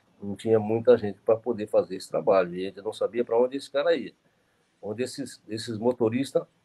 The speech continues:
iriam, né, na verdade. E eles saíram do Rio Grande do Sul, um,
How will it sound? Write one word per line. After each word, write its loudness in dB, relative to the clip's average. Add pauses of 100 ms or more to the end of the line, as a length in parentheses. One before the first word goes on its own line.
(120)
iriam, 2
né, -8 (120)
na -8
verdade. -2 (800)
E -2
eles 0
saíram 8
do 4
Rio 4
Grande 4
do -12
Sul, -2 (160)
um, -8